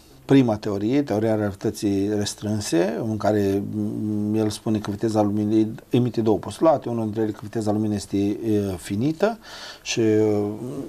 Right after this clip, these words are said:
niciun corp din univers nu se poate deplasa cu viteze mai mari decât viteza luminii, și al doilea postulat, care spune că legile fizice sunt, um, aceleași în toate sistemele de referință industrială, se petrec la, la fel. Uh,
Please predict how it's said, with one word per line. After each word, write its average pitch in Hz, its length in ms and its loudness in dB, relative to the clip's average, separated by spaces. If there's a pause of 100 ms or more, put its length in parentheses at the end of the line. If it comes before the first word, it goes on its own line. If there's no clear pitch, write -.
(120)
niciun 123 300 0
corp 110 200 2
din 107 120 0
univers 107 340 2
nu - 80 -12
se - 60 -8
poate 110 180 0
deplasa 101 280 -2
cu 110 60 2
viteze 104 300 -2
mai 107 100 0
mari 110 140 2
decât 104 160 -4
viteza 101 300 -4
luminii, 147 340 0 (420)
și - 280 -2 (400)
al 117 120 6
doilea 120 260 4
postulat, 131 420 2
care 117 160 -2
spune 123 200 -4
că 110 140 -4
legile 110 460 2
fizice 110 440 0
sunt, 107 420 -4
um, 104 600 4 (1400)
aceleași 107 500 0
în 104 60 -4
toate 117 260 0
sistemele 101 320 -2
de 90 80 -6
referință 98 460 -6
industrială, 95 340 -4
se - 120 -6
petrec 101 380 -4
la, 95 300 2
la 90 140 -2
fel. - 220 -10 (1120)
Uh, 123 560 4